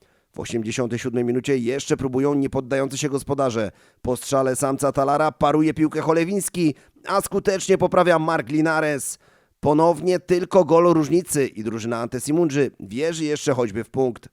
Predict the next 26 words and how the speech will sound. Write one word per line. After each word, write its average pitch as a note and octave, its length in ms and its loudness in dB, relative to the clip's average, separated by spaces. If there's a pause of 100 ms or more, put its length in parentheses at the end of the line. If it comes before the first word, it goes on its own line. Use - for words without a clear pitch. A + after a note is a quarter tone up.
(140)
W - 40 -18
dziewięćdziesiątej A2 580 -4
piątej A#2+ 300 -4
minucie A#2+ 300 -2
mogło B2 220 -2
być B2+ 280 -6 (120)
trzy D3 180 -4
do C#3+ 120 2
trzech C#3+ 220 -2
po D3+ 120 -4
strzale D#3 340 0
Linaresa, G3+ 760 -2 (240)
ale D3+ 300 2
na D3 120 0
linii C#3 240 -2
strzału C3 380 0
znalazł A2+ 400 -4
się A#2 160 -6
Michalski. A#2 680 -4 (380)
Emocjonujące D3 840 0
starcie C#3+ 380 -2
Spadkowicza C#3+ 560 -2
z A#2 60 -6
Beniaminkiem C3+ 680 -2
we E3+ 120 -2
Wrocławiu E3+ 640 0